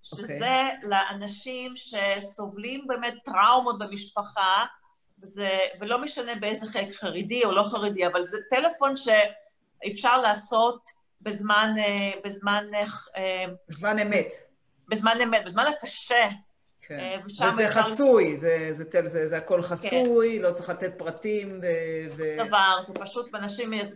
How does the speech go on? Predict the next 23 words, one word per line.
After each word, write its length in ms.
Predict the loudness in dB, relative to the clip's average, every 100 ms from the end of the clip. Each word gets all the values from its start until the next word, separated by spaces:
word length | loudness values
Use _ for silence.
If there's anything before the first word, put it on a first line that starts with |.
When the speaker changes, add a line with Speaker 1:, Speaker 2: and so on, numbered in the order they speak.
| -6
Speaker 2:
מצ-, 220 | -4 -2 0
מ-, 300 | 2 2 0
נמצאים 380 | -2 2 2 4
במצוקה, 760 | 4 0 0 0 4 6 6 2 -4 -18 -10
והם 280 | -2 0 0
מצלצלים 600 | -2 -6 -6 -4 -2 -2
לשם, 420 | -2 2 4 4 4 4 2 -2
ויש 400 | -2 0 -4 -8
לה 80 | -10
צוות, 260 | -8 -8 -8
צוות 360 | 0 2 0 -6
של 120 | -10 -2
כמה 220 | 2 2
מאות 460 | 2 4 4 2 -2 -18 _ _ _ _
מוח-, 360 | -2 0 0 2
מומחים, 680 | 4 4 2 4 4 4 2 -4 -10 _ -10
שמרימים 580 | -2 2 2 2 -2
את 40 | -4
הטלפון 640 | 2 2 2 0 0 0
ומקשיבים 720 | -2 -4 -4 -4 -2 0 2
ועוזרים 540 | 2 0 0 0 2 2
לבן 380 | 2 2 0 -4 2
אדם 260 | 4 4